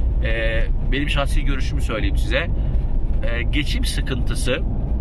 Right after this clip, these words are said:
diğer imtihan çeşitlerinin içerisinde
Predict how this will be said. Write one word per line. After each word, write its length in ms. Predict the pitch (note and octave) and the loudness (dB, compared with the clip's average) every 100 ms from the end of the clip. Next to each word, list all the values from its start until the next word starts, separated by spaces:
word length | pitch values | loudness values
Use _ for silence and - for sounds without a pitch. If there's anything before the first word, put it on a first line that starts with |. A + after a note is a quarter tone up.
| - - - - - - - - - | 0 0 0 0 -2 -2 0 0 0
diğer 440 | E3+ F3+ F3+ - - - | 0 0 0 -2 -2 -2
imtihan 420 | D3 - E3+ D#3 | 0 0 0 0
çeşitlerinin 520 | D3+ D#3 C3+ D#3 D#3+ | 0 -2 0 -2 0
içerisinde 640 | C#3+ C3+ A#2+ A#2+ B2 C#3 | 0 0 0 0 0 0